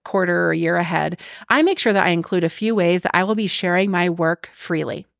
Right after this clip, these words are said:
So Off the Grid podcast is one of those ways, right? This show takes me a ton of time and love and energy and effort to make, but I share it with you freely.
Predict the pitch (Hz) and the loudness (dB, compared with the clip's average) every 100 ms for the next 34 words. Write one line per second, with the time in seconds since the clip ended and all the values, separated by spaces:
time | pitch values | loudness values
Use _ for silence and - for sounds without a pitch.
0 | _ _ - - 247 214 - 202 - 269 | _ _ -4 2 2 2 2 2 2 0
1 | 226 190 175 - 165 160 175 170 165 165 | 0 0 -4 -4 -6 -6 -6 -4 -4 -2
2 | 165 135 170 - - 165 185 - _ 220 | -2 -2 -4 -6 -2 0 0 -4 _ -2
3 | 247 427 427 247 247 - 247 240 _ - | 0 0 -2 -4 -6 -4 -4 -4 _ -18
4 | 185 190 - 208 214 190 170 - - 185 | -12 -8 -4 -2 0 -2 -6 -8 -4 -2
5 | - 175 170 147 - _ 185 180 180 180 | 2 4 4 0 -8 _ 0 2 4 6
6 | 165 - - 185 180 170 156 165 - - | 4 2 0 2 2 2 0 0 -2 -6
7 | - 160 185 - - - - - - - | -4 -2 -2 -6 -20 -20 -20 -20 -20 -14
8 | - 214 233 247 - 226 240 202 - 175 | 0 2 4 2 2 2 2 0 -4 -6
9 | - 135 - - | -6 -10 -10 -14